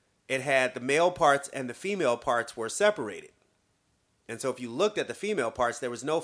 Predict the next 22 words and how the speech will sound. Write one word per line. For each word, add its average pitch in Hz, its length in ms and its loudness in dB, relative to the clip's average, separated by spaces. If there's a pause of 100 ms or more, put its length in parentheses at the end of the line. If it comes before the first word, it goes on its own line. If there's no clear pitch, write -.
(160)
pollen 127 540 2 (540)
on 165 200 4
the 139 80 -2
female 147 400 -2
parts 120 280 0
from 123 120 -14
that 117 200 -10
same 127 300 -4
individual. 107 480 -6
So 107 140 -16
there 117 100 -6
was 120 160 -10
no 165 460 2
inbreeding 113 640 -6
that 110 160 -4
had 101 100 -16
happened 110 480 2
early 117 240 -2
in 104 80 -8
the 101 60 -10
morning. 107 340 -6 (840)
Well, 127 400 4